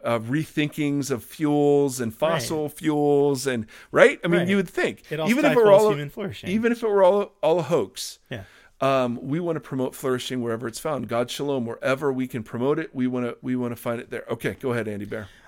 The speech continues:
Speaker 2: Um, I can hear, like, the, I'm not asking you to combat this either. I think it's just the,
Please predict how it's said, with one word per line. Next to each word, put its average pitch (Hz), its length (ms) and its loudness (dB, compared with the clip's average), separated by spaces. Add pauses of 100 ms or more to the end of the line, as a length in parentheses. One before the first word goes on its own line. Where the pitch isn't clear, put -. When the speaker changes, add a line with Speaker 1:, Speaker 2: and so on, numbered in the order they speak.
Speaker 2:
Um, 139 440 -2 (580)
I 147 60 -4
can 131 180 -4
hear, 175 440 2
like, 113 420 -2
the, 113 560 -6 (500)
I'm 160 80 -2
not 143 140 4
asking 131 280 -2
you 117 60 -2
to - 40 -10
combat 117 360 -4
this 104 180 -10
either. 107 340 -6
I 113 80 -6
think 123 220 -6
it's 120 140 -4
just - 280 -6
the, 107 340 -6